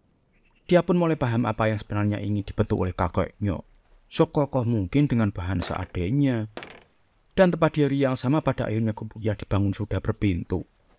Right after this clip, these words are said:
Kemudian mereka pun kembali pulang. Ketika hari berganti, datang lagi Maria dan Ilyas. Tapi sekarang mereka tak membawa kayu,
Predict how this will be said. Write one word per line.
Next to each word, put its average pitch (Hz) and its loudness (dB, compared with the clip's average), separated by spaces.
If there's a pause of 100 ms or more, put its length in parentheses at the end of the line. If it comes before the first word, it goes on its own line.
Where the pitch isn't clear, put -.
(180)
Kemudian 101 2
mereka 127 0
pun 110 -2
kembali 92 -2
pulang. 107 0 (3000)
Ketika 185 2
hari 143 4
berganti, 107 0
datang 110 2
lagi 101 -2
Maria 98 2
dan 90 -2
Ilyas. 85 -4 (560)
Tapi 95 -2
sekarang 120 0
mereka 127 2
tak 92 -2
membawa 92 0
kayu, 117 -2